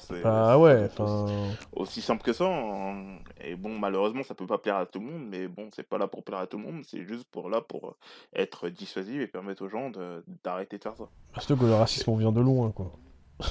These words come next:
Speaker 1: Bah
Speaker 2: Je
Speaker 1: oui,
Speaker 2: vois.
Speaker 1: c'est ça, on revient de très, très loin et on n'est pas prêt d'en finir, mais bon,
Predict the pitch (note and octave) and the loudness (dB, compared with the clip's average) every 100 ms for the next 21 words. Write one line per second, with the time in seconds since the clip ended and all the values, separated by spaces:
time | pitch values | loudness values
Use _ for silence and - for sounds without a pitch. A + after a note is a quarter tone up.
0 | - C#3 C#3 E3+ D3+ D#3 - C3+ G#2 A2 | 2 8 10 12 10 8 6 2 2 2
1 | A2+ - C3+ A#2 A2 - - - - D#3 | 0 2 2 2 -2 -4 -10 -6 0 2
2 | C3 - - C3 C3 C#3+ D3 C3 G#2 G#2 | 2 -4 -2 0 2 2 4 4 4 2
3 | G#2 G2+ F#2+ F#2 F#2 F2+ F2 F2+ F2+ - | 2 0 -2 -6 -6 -6 -8 -4 0 0
4 | - - - E2+ F#2+ F#2 C3+ - D#3 B2+ | -2 -12 -10 -6 -4 4 6 6 4 4
5 | A#2 A#2+ A2 F#2+ - | 4 0 -6 -4 -8